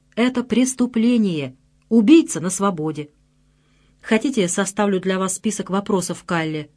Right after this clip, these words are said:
предложила Валя. «Благодарствуйте», не выдержал Фёдор. «Сами справимся». Я посмотрела на Приходько.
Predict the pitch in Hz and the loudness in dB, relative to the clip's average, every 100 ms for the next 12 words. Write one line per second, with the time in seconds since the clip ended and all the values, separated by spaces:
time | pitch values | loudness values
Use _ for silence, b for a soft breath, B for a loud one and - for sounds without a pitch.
0 | _ - 196 170 156 170 151 143 135 135 | _ -2 0 0 -2 -4 -4 -6 -8 -12
1 | _ _ _ _ _ _ 220 285 294 311 | _ _ _ _ _ _ 2 4 6 4
2 | 247 196 180 - 165 165 151 - _ 190 | 4 2 0 -4 -6 -6 -10 -12 _ 0
3 | 190 180 165 165 175 180 147 143 _ _ | 2 2 0 -4 -4 -4 -4 -8 _ _
4 | - 320 247 170 - 165 143 135 131 147 | 2 6 6 4 -4 -4 -4 -6 -8 -12
5 | - _ _ _ _ _ _ _ _ 196 | -14 _ _ _ _ _ _ _ _ -2
6 | 311 302 262 180 165 160 160 151 165 - | 0 -2 -2 -4 -2 -4 -4 -4 -8 -8
7 | 143 - | -10 -10